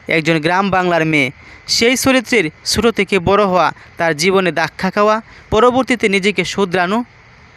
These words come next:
আমাদের বাবা মা আমাদের বিশ্বাস করে স্কুল কলেজে পাঠায়, কিন্তু আমরা যৌবনের ভুলে প্রেম করে বাবা মা ওনাদের বিশ্বাসটা নষ্ট করে ফেলি। অনেক সময় স্বামী আমাদেরকে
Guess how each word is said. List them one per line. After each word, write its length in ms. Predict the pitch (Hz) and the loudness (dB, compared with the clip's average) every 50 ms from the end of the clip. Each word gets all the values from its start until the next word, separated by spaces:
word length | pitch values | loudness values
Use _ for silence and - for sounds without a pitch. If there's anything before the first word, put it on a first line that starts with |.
| - - - - - - - - - | -20 -20 -20 -20 -20 -20 -20 -6 -2
আমাদের 400 | 190 214 226 247 226 247 208 - 120 - - - - - - - - | -2 2 2 2 2 2 0 0 -2 -6 -12 -20 -20 -20 -20 -18 -10
বাবা 340 | 208 165 185 190 190 208 202 | -4 -2 0 2 2 2 2
মা 240 | 196 175 139 - 143 - - - - - - - - - - - - - - - - - | 2 2 0 -2 -6 -12 -18 -20 -20 -20 -20 -20 -20 -20 -20 -20 -20 -20 -20 -20 -8 -4
আমাদের 320 | - 196 208 220 - 226 | -2 0 0 0 0 0
বিশ্বাস 440 | 175 170 202 - - - 233 214 - | 0 0 -2 -2 -2 -2 -4 -4 -2
করে 240 | - 220 190 165 160 | -2 0 0 0 0
স্কুল 300 | - - - - 202 180 | -2 -4 -4 -4 -4 -4
কলেজে 360 | - - 175 175 170 151 160 | 0 0 0 2 2 0 -2
পাঠায়, 400 | 151 - 151 143 - 139 - - - - - | 0 0 -2 -2 -2 -4 -6 -8 -12 -10 -6
কিন্তু 220 | - 156 151 - 180 | -6 -4 -2 0 0
আমরা 300 | 160 151 156 180 208 226 - - - - - | 0 0 0 -2 -2 -4 -6 -14 -14 -10 -2
যৌবনের 400 | 151 180 190 196 202 202 202 175 | 0 0 0 2 2 2 0 0
ভুলে 340 | 147 151 180 165 156 143 123 - - - - - - - | 0 0 0 2 0 0 -2 -4 -12 -20 -20 -20 -12 -4
প্রেম 260 | - 208 220 226 220 | -2 0 0 0 0
করে 300 | 202 - 185 170 147 135 143 - - - - - - - | 0 0 0 2 2 0 -4 -8 -14 -20 -20 -20 -16 -6
বাবা 280 | 156 180 185 185 185 175 | -2 -2 0 2 2 0
মা 260 | 170 160 151 131 135 131 - - - - - - - - - - - - | 2 2 0 0 -2 -6 -12 -20 -20 -20 -20 -20 -20 -20 -20 -20 -8 -4
ওনাদের 280 | 165 170 170 156 165 147 | -2 -2 0 0 -2 -2
বিশ্বাসটা 460 | 165 202 - - - 190 - - 175 | -2 -2 -2 -4 -4 -6 -6 -6 -4
নষ্ট 320 | 160 180 185 - - - | -2 -2 -2 -2 -2 0
করে 200 | - 160 156 156 | 0 2 2 2
ফেলি। 280 | 139 151 139 131 131 135 - - - | 2 2 0 -2 -4 -6 -8 -12 -6
অনেক 220 | - 185 208 226 - | -2 -2 0 0 0
সময় 240 | - 240 226 202 180 | 0 2 2 0 0
স্বামী 360 | - - - 196 196 202 214 | -2 -2 -2 -2 0 0 2
আমাদেরকে 460 | 208 196 196 185 180 - - 165 139 | 2 2 0 0 -2 -2 -2 -2 -4